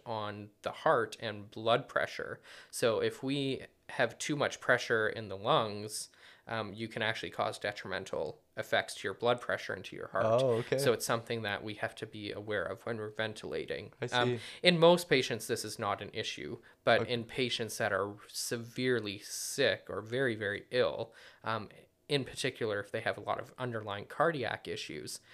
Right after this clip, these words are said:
Speaker 2: Okay.
Speaker 1: this is actually something that can cause problems
Speaker 2: I
Speaker 1: and
Speaker 2: see.
Speaker 1: make it difficult to ventilate them appropriately.
Speaker 2: Okay, yeah.
Speaker 1: Mm-hmm.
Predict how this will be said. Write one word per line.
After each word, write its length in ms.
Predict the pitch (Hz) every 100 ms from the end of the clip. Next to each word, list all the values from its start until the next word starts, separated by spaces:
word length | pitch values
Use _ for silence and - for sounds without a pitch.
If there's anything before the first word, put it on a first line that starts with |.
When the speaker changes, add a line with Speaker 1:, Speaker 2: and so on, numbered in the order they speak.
| -
Speaker 2:
Okay. 240 | 113 113 110 -
Speaker 1:
this 260 | 135 120 -
is 160 | 104
actually 320 | 101 104 -
something 340 | 107 101 - 107
that 180 | 107 -
can 180 | - -
cause 280 | - -
problems 600 | - - - - - - -
Speaker 2:
I 100 | 110
Speaker 1:
and 180 | 120 117
Speaker 2:
see. 100 | 113
Speaker 1:
make 220 | 110 113
it 160 | 80
difficult 520 | - 110 107 - 90 -
to 80 | -
ventilate 560 | 117 101 - - - -
them 240 | - - - _ -
appropriately. 800 | 127 - 87 - - - 87 120
Speaker 2:
Okay, 300 | - 113 113 107 _
yeah. 120 | 120 107
Speaker 1:
Mm-hmm. 180 | 117